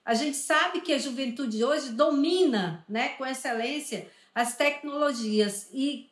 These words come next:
e conseguem construir uma narrativa hoje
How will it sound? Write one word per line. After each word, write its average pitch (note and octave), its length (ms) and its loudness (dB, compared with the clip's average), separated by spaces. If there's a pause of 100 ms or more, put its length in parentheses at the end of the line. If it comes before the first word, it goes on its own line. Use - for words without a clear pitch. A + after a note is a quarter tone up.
e C4 140 -6
conseguem E4 840 2
construir C4 580 -4
uma C4+ 180 0
narrativa A#3 800 -2
hoje A3 500 0